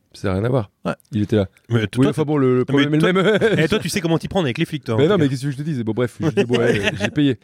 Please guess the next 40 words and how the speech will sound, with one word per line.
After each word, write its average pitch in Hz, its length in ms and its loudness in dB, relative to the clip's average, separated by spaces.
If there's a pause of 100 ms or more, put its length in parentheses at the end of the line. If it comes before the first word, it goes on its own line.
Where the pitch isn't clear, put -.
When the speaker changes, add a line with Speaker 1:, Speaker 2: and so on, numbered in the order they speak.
(360)
Speaker 1:
Mais, 127 240 2 (160)
euh, 95 420 2
depuis, 143 400 0
du 104 100 -10
coup, 117 160 -6
je 92 120 -6
mets 98 80 -6
plus 120 140 -10
de - 40 -20
casque 185 300 -2 (160)
et 110 100 0
je - 60 -6
circule 143 300 0
à 131 40 4
vélo. 95 240 -2 (140)
Eh 117 100 2
ben, 90 200 -2 (460)
les 110 100 2
bienfaits 143 400 0
de 101 60 -2
circuler 120 560 -2
sans - 220 -2
casque - 340 -2
à 120 60 0
vélo, 107 300 2 (380)
c'est - 200 -10
que - 260 0 (180)
quand 143 160 0
t'as 110 100 0
un 95 80 2
trajet 113 580 0
à 95 100 -2
vélo, 95 360 0 (320)
ton 117 100 -2
cerveau, 110 320 2
il 101 100 2
est 90 60 2
libre 131 220 0
de 117 80 4
ouf 127 220 0